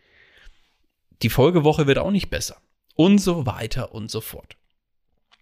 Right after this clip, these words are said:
Das heißt, du kommst eigentlich in einen Teufelskreis und ja, der Podcast, der wird für dich eher zur Last als zum unterstützenden Kanal.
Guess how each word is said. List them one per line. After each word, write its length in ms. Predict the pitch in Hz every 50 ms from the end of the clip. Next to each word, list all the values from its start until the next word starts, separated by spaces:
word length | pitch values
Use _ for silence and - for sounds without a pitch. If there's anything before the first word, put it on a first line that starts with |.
| _ _ _ - -
Das 140 | 123 120 147
heißt, 180 | 160 175 -
du 60 | 156
kommst 340 | 120 - 151 196 202 - -
eigentlich 440 | - - 139 165 220 240 220 180 -
in 120 | 127 143
einen 260 | - - 135 139 139 -
Teufelskreis 960 | - - 131 214 233 - 135 - - - - - - - 147 202 - - - _ - - - - - - _ _ _ _
und 580 | 139 135 135 135 139 143 143 - - - - _ _ _ _ _ _ _ -
ja, 120 | 147 143
der 80 | 127 117
Podcast, 600 | - - - 143 - - - 165 156 - - -
der 120 | 127 117 120
wird 200 | 139 156 160 -
für 200 | - - - 123
dich 680 | 120 - _ _ - 156 208 - - - - - _ _ _ _ _ _ _ _ -
eher 320 | 127 135 147 151 160 160
zur 240 | - - - 120 110
Last 480 | 110 104 117 156 - - - - - -
als 240 | - 117 - -
zum 160 | - - 120 120
unterstützenden 720 | 123 - 120 - - 117 110 - - 123 123 120 117 -
Kanal. 420 | - 120 - - - - -